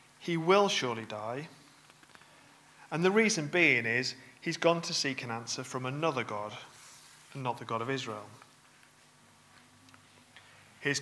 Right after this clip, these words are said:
condemnation has come about because he sought an answer from a foreign god and not Yahweh. Now, does it take a captain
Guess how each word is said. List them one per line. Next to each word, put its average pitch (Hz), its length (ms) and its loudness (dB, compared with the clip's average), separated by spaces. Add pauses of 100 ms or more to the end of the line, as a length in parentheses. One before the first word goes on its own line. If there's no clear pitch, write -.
(160)
condemnation 151 1200 0
has 123 160 -10
come - 200 -8
about 117 580 -6 (340)
because 165 260 -4
he 156 80 -6
sought 185 460 -2
an 147 60 -4
answer 131 300 -6
from 127 220 -14
a 117 60 -12
foreign 151 480 0
god 110 380 -8 (480)
and 127 80 -16
not 117 180 -12
Yahweh. 107 380 -10 (4000)
Now, 175 100 6
does 233 220 0
it 311 140 -4
take 190 400 -2 (460)
a 147 100 -2
captain 127 880 -2